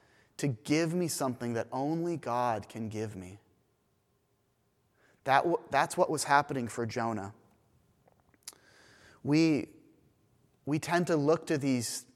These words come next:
these things, these created things, these other people or these possessions that we want,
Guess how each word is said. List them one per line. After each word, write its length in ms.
these 300
things, 500
these 200
created 960
things, 760
these 260
other 260
people 440
or 260
these 340
possessions 600
that 140
we 120
want, 480